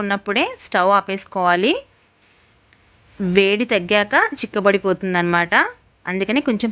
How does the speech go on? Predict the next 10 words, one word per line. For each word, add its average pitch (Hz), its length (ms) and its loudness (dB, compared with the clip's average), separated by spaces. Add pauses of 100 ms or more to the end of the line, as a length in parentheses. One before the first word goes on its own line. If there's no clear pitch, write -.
పలచగా 196 440 0
ఉన్నప్పుడే 190 380 -2 (600)
మనం 202 300 0 (180)
స్టవ్ 196 360 0
ఆపేసుకొని 190 580 -6 (460)
ఇలా 202 280 0
ఒక 214 100 -6 (100)
బౌల్లోకి 190 580 0
సర్వ్ 196 220 2 (100)
చేసుకోవాలి. 190 640 0